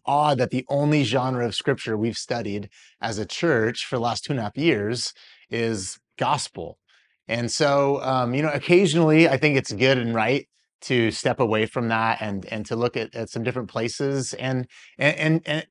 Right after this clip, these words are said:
and so I wanted to tell a little bit of story about why, um, the last month and a half, we've been taking a little bit of a different, uh, track. And also, I just wanna give the caveat, don't worry, we'll be getting back to the Gospel of Matthew. In fact, uh, February fourth, we'll jump back in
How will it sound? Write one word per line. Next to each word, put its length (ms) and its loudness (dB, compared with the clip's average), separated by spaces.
and 240 0
so 160 6
I 60 6
wanted 300 6
to 60 -6
tell 160 6
a 0 -
little 180 2
bit 120 4
of 100 0
story 320 0
about 320 0
why, 580 -2
um, 440 0
the 120 0
last 500 -4
month 320 -4
and 100 0
a 40 -2
half, 440 -4
we've 360 -6
been 240 -2
taking 420 -6
a 60 -4
little 160 -4
bit 160 -4
of 100 -8
a 60 -10
different, 580 -10
uh, 140 -10
track. 320 -6
And 100 -2
also, 380 4
I 100 2
just 140 4
wanna 160 6
give 160 8
the 80 2
caveat, 480 2
don't 220 -2
worry, 440 4
we'll 80 -2
be 160 4
getting 260 6
back 280 4
to 80 0
the 100 0
Gospel 440 -2
of 60 -2
Matthew. 540 -2
In 100 -6
fact, 380 -4
uh, 100 0
February 360 2
fourth, 440 4
we'll 120 -4
jump 280 -4
back 300 -2
in 320 -2